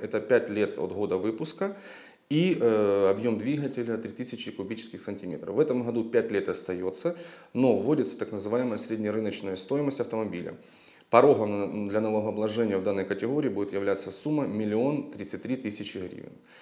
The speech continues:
По недвижимости с Нового года для владельцев, э, юридических и физических лиц, квартир свыше трёхсот квадратных метров и домов свыше пятисот квадратных метров раз в год будет необходимо платить двадцать пять тысяч гривен.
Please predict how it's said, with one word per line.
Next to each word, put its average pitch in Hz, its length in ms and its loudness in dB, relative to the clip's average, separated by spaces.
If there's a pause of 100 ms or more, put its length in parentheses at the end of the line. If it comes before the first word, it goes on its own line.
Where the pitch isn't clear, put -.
(400)
По 160 100 6
недвижимости 98 760 0
с - 160 -4
Нового 151 340 4
года 90 240 -6
для 101 160 2
владельцев, 98 540 -2 (120)
э, 90 1160 -2
юридических 120 540 -4
и 104 40 -8
физических 110 460 -6
лиц, 92 260 -8 (120)
квартир 113 500 0
свыше 101 360 -4
трёхсот 101 440 -4
квадратных 95 460 -4
метров 95 360 -8
и 107 120 -6
домов 95 340 -2
свыше - 280 -8
пятисот 92 420 -4
квадратных 156 400 0
метров 127 280 -2 (460)
раз 117 160 6
в 98 100 0
год 101 280 0
будет 95 180 -2
необходимо 92 480 -6
платить 170 540 -6
двадцать 107 420 -4
пять - 260 -4
тысяч 98 440 -10
гривен. 82 300 -14